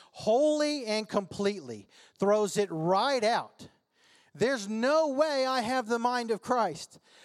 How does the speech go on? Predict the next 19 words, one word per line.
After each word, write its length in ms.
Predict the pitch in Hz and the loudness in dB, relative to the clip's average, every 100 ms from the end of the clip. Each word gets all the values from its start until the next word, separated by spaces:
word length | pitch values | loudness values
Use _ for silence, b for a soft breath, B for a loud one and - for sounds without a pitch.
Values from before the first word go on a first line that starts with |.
| B | B
Y'all 360 | 156 277 339 | 2 4 6
didn't 300 | 339 330 294 | 4 0 0
know 320 | 285 330 294 269 | 2 4 6 6
what 140 | 269 | 4
was 160 | 247 196 | 2 0
going 440 | 240 311 285 269 | 2 2 2 0
on 280 | 285 277 262 | -2 0 2
up 200 | 269 269 | 0 0
in 100 | 240 | -4
here 540 | 202 302 320 269 285 | -2 -2 0 2 0
<laughs> 40 | 240 | 0
this 220 | 285 285 | -4 -4
week 520 | 226 339 285 285 - B B - | -4 -2 -2 -6 -14 B B -6
trying 400 | 262 294 285 254 | -2 0 0 -4
to 80 | |
prepare 460 | - 233 - 320 285 | -4 -4 0 0 0
for 120 | 214 | -2
this 220 | 226 - | -4 -6
message, 640 | 208 285 - 175 120 - - | -2 -2 -2 -8 -10 -14 -18